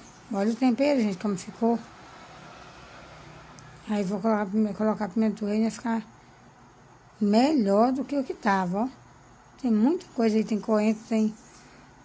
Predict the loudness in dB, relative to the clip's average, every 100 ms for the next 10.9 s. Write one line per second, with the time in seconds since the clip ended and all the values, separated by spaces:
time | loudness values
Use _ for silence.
0 | -20 -20 -8 0 2 4 4 2 0 -4
1 | -4 0 2 4 2 0 0 0 2 2
2 | 2 2 -2 -2 -4 -4 -4 -2 -2 -4
3 | -6 -14 -20 -20 -20 -20 -20 0 2 4
4 | 2 0 2 0 2 2 0 -2 -6 -20
5 | -20 -20 -20 -20 -20 -20 -20 -20 -20 -20
6 | -20 -8 -2 2 4 2 2 0 0 -2
7 | -6 -12 -20 -20 -20 -20 -20 -20 -20 -20
8 | -20 -20 -20 -20 -20 -20 -20 -20 -20 -20
9 | -20 -20 -20 -20 -20 -2 2 4 6 6
10 | 6 6 4 4 2 0 0 -2 -2